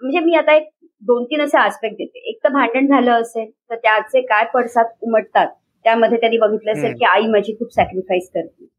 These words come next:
Speaker 1: आई माझी खूप कॉम्प्रोमाइज करून आहे, खूप, you know, नातं एक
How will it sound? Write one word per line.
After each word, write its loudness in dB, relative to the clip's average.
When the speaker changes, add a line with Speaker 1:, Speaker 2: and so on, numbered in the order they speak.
Speaker 1:
आई 2
माझी 0
खूप -12
कॉम्प्रोमाइज 0
करून 2
आहे, -8
खूप, 0
you 0
know, 2
नातं 2
एक 0